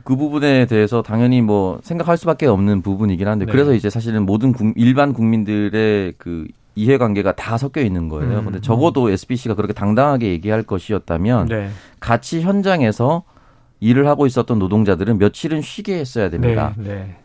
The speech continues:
Speaker 1: 트라우마가 발생할 수밖에 없는 상황인데
Speaker 2: 음.
Speaker 1: 지금 살펴보면은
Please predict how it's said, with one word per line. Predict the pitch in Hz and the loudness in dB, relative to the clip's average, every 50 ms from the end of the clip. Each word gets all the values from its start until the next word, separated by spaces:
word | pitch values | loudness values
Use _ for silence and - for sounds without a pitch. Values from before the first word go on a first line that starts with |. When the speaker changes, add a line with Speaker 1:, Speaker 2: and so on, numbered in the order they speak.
| _ _ - | _ _ -8
Speaker 1:
트라우마가 | - - 196 190 185 175 156 135 107 | -2 2 2 4 4 4 2 2 2
발생할 | 110 98 - 120 120 117 | 2 0 0 0 -2 -2
수밖에 | 104 - 110 104 - 104 | -2 -2 -4 -4 -2 -2
없는 | 87 87 95 110 123 120 | 0 0 2 2 2 2
상황인데 | 120 113 110 107 101 90 82 80 82 120 123 123 120 | 2 2 2 2 2 2 0 0 2 4 4 4 2
Speaker 2:
음. | 120 113 110 110 - _ | 0 -4 -8 -10 -14 _
Speaker 1:
지금 | _ - 127 127 143 147 143 | _ -8 -6 -4 -4 -4 -4
살펴보면은 | 156 147 143 165 147 135 123 120 113 110 110 113 110 104 - | -6 -6 -6 -6 -4 0 0 0 2 2 0 0 0 -2 -4